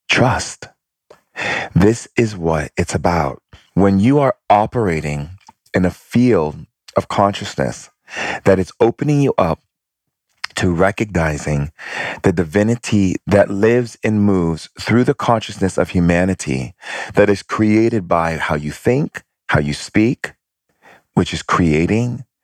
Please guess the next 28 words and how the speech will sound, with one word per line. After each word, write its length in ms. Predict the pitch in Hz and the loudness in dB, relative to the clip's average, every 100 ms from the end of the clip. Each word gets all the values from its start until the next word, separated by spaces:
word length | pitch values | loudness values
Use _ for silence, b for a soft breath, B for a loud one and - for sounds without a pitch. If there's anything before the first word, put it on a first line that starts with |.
| B B - | B B -4
to 160 | - 92 | 0 2
your 200 | 82 76 | 2 2
reactions, 720 | 76 78 85 - 120 113 - | 2 2 0 -4 -4 -2 -2
which 180 | 76 - | -4 -4
is 100 | 71 | -6
accepting, 840 | - - 85 - 113 120 117 120 _ B B B B - | -4 -2 -2 0 0 0 -2 -6 _ B B B B 0
and 180 | 92 | 2
to 120 | - 98 | 2 2
your 200 | 92 - | 2 2
emotions 840 | 95 90 92 104 - 104 101 98 - | 2 4 4 0 -2 -2 -2 -4 -6
or 80 | - | -6
feelings, 800 | - - 107 117 82 73 76 - B B B | -6 0 2 2 0 -4 -8 -14 B B B
which 220 | 90 92 92 | 0 0 0
is 140 | 85 | -2
connecting. 840 | - 87 85 92 - 80 71 60 - _ _ _ B B B B B - | 0 2 2 0 -2 -4 -4 -8 -20 _ _ _ B B B B B 2
You 180 | 101 101 | 2 6
open 380 | 110 107 120 107 | 4 4 0 0
up 220 | 101 98 - _ _ 85 | 0 -2 -6 _ _ -2
doorways 920 | 98 98 107 90 76 71 73 - - _ _ _ _ - | 2 2 2 0 -2 -2 -4 -10 -16 _ _ _ _ -2
into 260 | 101 - 95 | 0 2 0
life 380 | 92 98 92 | 0 0 -2
that 140 | - 67 | -4 0
you 120 | 90 | 2
never 320 | 85 92 98 | 2 2 2
knew 380 | 90 87 101 80 | 2 4 2 0
was 200 | 80 82 | -2 -2
even 240 | 80 82 | -2 -2
possible, 720 | 76 92 107 - 69 60 52 | 0 0 0 -4 -6 -4 -6